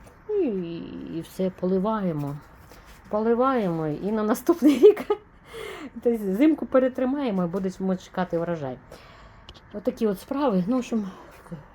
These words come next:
отак от в мене буде ще один сортик, е, зростати. Я так,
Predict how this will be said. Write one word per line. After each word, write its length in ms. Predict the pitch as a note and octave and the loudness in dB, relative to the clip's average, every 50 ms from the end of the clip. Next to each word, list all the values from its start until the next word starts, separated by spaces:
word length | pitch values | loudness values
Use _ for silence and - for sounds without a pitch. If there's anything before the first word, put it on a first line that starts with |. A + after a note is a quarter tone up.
| - - - - - - - - - - - - - - | -20 -20 -20 -20 -20 -20 -20 -20 -20 -20 -20 -20 -16 -10
отак 280 | - F3+ F3+ G#3+ G#3 - | -6 -4 -4 -4 -2 -4
от 100 | F3 - | -4 0
в 40 | F3+ | 0
мене 200 | F3+ F3+ F#3 F3 | 2 2 2 2
буде 260 | D#3+ D#3+ D#3+ D#3+ D#3+ | 0 -2 -2 -4 -4
ще 200 | D#3 - - F3 | -4 -2 0 0
один 220 | E3+ D#3 D3+ D3+ | 0 0 -2 -4
сортик, 460 | D3+ - E3+ D#3+ D#3+ - D#3+ - - - - - - D3 | -4 -4 -4 -4 -4 -6 -12 -10 -10 -10 -10 -8 -8 -6
е, 360 | D3 C#3 C#3 C3 C3+ C3+ B2+ - - - - - - - | -4 -4 -2 -4 -4 -6 -6 -10 -12 -16 -18 -16 -12 -12
зростати. 480 | D#3+ D3 F3+ F#3 - - D3 C3+ - | -8 -6 -6 -6 -4 -4 -6 -4 -2
Я 240 | F3+ F#3+ C#4 D4+ D4 | -2 0 0 0 0
так, 220 | D4 - - C4 | -2 -2 -4 -4